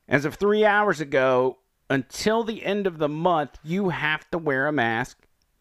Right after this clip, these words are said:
when you go into any establishment, no matter what that is. It's not, according to our state government, it is not a decision that is up to the business owner.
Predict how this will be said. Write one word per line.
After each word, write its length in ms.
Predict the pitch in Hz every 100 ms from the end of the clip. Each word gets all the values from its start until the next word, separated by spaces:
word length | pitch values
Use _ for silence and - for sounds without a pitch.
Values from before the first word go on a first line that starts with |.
| _ _ _ _
when 180 | - 123
you 100 | 147
go 380 | 139 131 123 -
into 320 | 143 127 180 -
any 420 | 117 123 123 107 _ _ -
establishment, 760 | - 208 190 113 101 - 82 -
no 80 | 113
matter 220 | 120 107
what 240 | 98 123 -
that 160 | 214
is. 340 | 240 - - - _ _ _ _ _ _ _ _ -
It's 260 | 131 - 151
not, 540 | 151 185 208 208 - - - - - _ 143
according 720 | 139 - 151 165 208 269 254 _ _ _ _ _ _
to 140 | -
our 120 | 175 175
state 280 | 220 -
government, 460 | 262 226 131 120 - _ _ _ _ _ _ _ _ _ -
it 140 | 151
is 160 | 139 120
not 640 | 143 170 208 - - - _ _ _ _ _ 156
a 100 | 131
decision 720 | 117 - 185 180 233 214 - _ _ _ _ _
that 120 | 113
is 140 | 123 131
up 220 | 165 -
to 100 | 196
the 80 | 190
business 480 | 226 220 160 127 123
owner. 360 | 92 - -